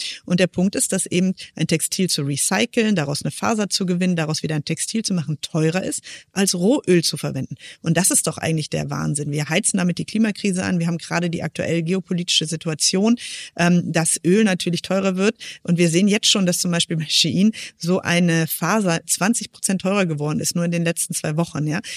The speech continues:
Also es ist eigentlich Wahnsinn, was wir hier tun. Und genau dafür müssen wir jetzt ins Recycling investieren. Wir müssen hier was aufbauen, was ja auch Kreislaufwirtschaft in Deutschland fördern würde. Und dann eben halt so eine Quote haben. Und das soll bei diesem Ökodesign das erste Mal jetzt angedacht werden. Also eine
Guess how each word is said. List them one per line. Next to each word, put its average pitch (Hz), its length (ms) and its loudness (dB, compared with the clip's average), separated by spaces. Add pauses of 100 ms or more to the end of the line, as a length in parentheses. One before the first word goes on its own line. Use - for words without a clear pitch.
(160)
Also 180 180 2
es 208 100 0
ist 208 140 -2
eigentlich 175 300 0
Wahnsinn, 170 340 2
was 156 160 -6
wir 165 60 0
hier 151 80 -2
tun. 240 240 2
Und 180 160 -2
genau 165 180 0
dafür 151 340 -2
müssen 185 300 2
wir 180 60 2
jetzt 165 160 -2
ins - 220 -4
Recycling 160 580 -2
investieren. 175 560 0
Wir 175 60 2
müssen 175 200 0
hier 156 140 -2
was 147 120 -6
aufbauen, 196 460 -4 (240)
was 175 180 0
ja - 120 0
auch - 80 -10
Kreislaufwirtschaft 165 760 -2
in 165 80 -2
Deutschland 156 380 -4
fördern 196 340 0
würde. 156 240 0 (400)
Und 180 320 4
dann 165 340 2
eben 202 280 2
halt 180 160 0
so 175 80 -2
eine 165 160 -2
Quote 226 400 0
haben. 214 160 -2
Und 165 100 0
das 170 140 -2
soll 175 120 -2
bei 165 120 -2
diesem 160 240 -4
Ökodesign 156 500 -4
das - 140 -4
erste - 280 -4
Mal 131 140 -4
jetzt - 220 -8
angedacht 180 480 -4
werden. 160 240 -4
Also 143 160 -6
eine 135 100 -2